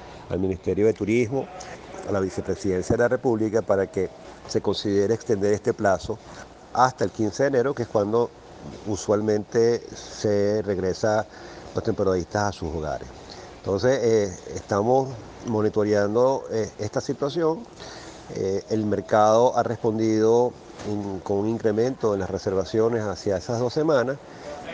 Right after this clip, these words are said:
y esperamos, pues, que podamos contar con también una movilización a las primeras dos semanas del año dos mil veintiuno. Evidentemente, sería, eh, ideal poder contar con que se mantenga la flexibilización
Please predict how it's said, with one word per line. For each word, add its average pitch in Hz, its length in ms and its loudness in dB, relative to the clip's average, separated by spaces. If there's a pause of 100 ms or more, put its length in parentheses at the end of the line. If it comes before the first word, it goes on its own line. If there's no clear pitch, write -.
y 131 120 4
esperamos, 131 480 6
pues, 110 200 2
que 110 340 2 (240)
podamos 113 580 2 (220)
contar 123 500 6
con 104 280 -2
también 107 400 2
una 123 200 2
movilización 131 840 2 (380)
a 107 380 0
las 104 140 0
primeras 101 360 0
dos 110 140 2
semanas 107 440 -2 (500)
del 101 320 -2
año 101 260 -2
dos 104 180 0
mil 101 260 -4
veintiuno. 101 640 -4 (380)
Evidentemente, 123 920 2 (600)
sería, 113 800 4
eh, 104 240 0 (140)
ideal 120 540 4
poder 101 320 0
contar 107 460 0
con 113 220 0
que 104 200 -2
se 101 160 -4
mantenga 104 520 2
la 120 120 2
flexibilización 113 1080 2